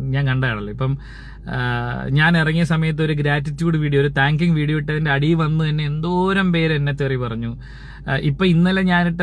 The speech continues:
സ്റ്റോറിയുടെ പുറകിൽ നിന്ന് എന്നെ, ആ, എന്നെ ഇൻബോക്സ് ചെയ്തതിൻ്റെ പച്ചത്തെറി വിളിക്കാൻ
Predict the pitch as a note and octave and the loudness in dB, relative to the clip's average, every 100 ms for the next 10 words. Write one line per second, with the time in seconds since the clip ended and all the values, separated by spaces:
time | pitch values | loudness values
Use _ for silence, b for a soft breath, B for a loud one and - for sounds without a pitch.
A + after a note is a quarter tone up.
0 | E3+ E3+ D#3 E3 F3 E3+ E3 D#3 D3+ D#3 | -2 0 0 2 2 0 0 -2 -2 -2
1 | D3+ D3+ D3+ D3+ C#3+ C#3+ D#3 E3 E3 E3+ | -2 -2 0 0 0 0 0 0 0 -4
2 | - D3 C#3 C#3 - C#3+ D#3+ D3+ D3+ D#3 | -6 -4 -2 -4 -2 0 2 2 0 0
3 | E3+ D#3+ E3+ F3 E3 F#3+ G3+ G3+ F3+ F3+ | -2 -2 0 0 -2 0 0 2 2 2